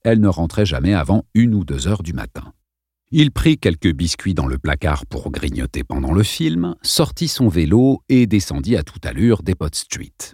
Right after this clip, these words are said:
Il ne voulait pas manquer le dessin animé, mais il n'était pas en avance. Il avait regardé Gunsmoke à la télévision et il n'avait pas vu la nuit tomber. Les rues étaient désertes, comme de bien entendu.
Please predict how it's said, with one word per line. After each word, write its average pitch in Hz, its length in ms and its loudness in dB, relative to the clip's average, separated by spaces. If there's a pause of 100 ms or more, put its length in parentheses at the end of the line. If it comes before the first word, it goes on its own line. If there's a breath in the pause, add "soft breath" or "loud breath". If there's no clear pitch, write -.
(640)
Il 131 200 6
ne 131 100 8
voulait 113 320 0
pas 117 180 0
manquer 113 320 2
le 101 160 2
dessin 92 300 2
animé, 80 480 2 (500)
mais 160 180 6
il 151 160 0
n'était 127 200 2
pas 127 180 0
en 101 80 2
avance. - 640 -8 (180)
Il 107 140 4
avait 104 160 4
regardé 92 420 2
Gunsmoke 104 580 2
à 85 60 0
la 76 100 -2
télévision 92 760 2 (160)
et 127 100 6
il 110 140 2
n'avait 87 240 0
pas 67 160 -8
vu 64 120 -6
la 98 140 -6
nuit 92 160 -4
tomber. - 440 -10 (1600)
Les 135 160 6
rues 180 280 0
étaient 165 260 0
désertes, - 640 0
comme 107 180 4
de 95 100 2
bien 98 220 2
entendu. 71 540 -4